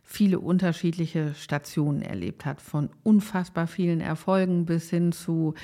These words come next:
ähm, ja, da gab's auch Herausforderungen bis hin zu, ähm, dass du auch selber gemerkt hast, bis hier geht's nicht weiter und dann, äh, noch mal rumdrehen und von vorne.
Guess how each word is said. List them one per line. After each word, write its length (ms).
ähm, 420
ja, 280
da 120
gab's 280
auch 160
Herausforderungen 1080
bis 200
hin 260
zu, 500
ähm, 320
dass 180
du 140
auch 120
selber 340
gemerkt 420
hast, 200
bis 180
hier 180
geht's 320
nicht 180
weiter 540
und 200
dann, 340
äh, 580
noch 180
mal 120
rumdrehen 500
und 160
von 240
vorne. 400